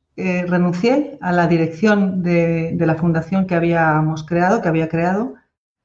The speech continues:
Ahora estoy en el patronato y desde hace ese tiempo más o menos, cuatro o cinco años, mm, soy escritora. Entonces, eh, he publicado mi primera novela recientemente, estoy terminando un libro de relatos, el fin de semana que viene me voy a una feria a firmar, en fin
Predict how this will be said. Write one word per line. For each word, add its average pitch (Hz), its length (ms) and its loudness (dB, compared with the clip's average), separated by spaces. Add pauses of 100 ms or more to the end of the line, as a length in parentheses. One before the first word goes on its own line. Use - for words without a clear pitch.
(120)
Ahora 175 180 -2
estoy 180 200 -2
en 180 100 2
el 175 140 -2
patronato 214 680 0
y 175 80 -4
desde 165 220 0
hace 180 300 2
ese 185 300 0
tiempo 202 420 0
más 202 200 0
o 220 60 2
menos, 277 340 4
cuatro 208 240 0
o 202 40 -2
cinco 202 320 0
años, 233 420 4
mm, 175 320 -4
soy 190 180 2
escritora. 180 560 -4 (380)
Entonces, 180 360 -4
eh, 160 1160 0
he 160 40 -2
publicado 175 460 0
mi 175 80 0
primera 170 300 -2
novela 170 280 2
recientemente, 214 840 0
estoy 180 480 -2
terminando 170 420 0
un 170 80 0
libro 170 180 0
de 165 80 0
relatos, 208 720 0
el 160 200 -4
fin 170 120 -4
de 175 80 0
semana 170 300 0
que 170 60 -6
viene 165 200 0
me 165 120 -2
voy 170 140 2
a 165 40 0
una 160 140 -4
feria 170 220 -4
a - 20 -6
firmar, 220 480 -2 (480)
en 180 100 -6
fin 185 360 -2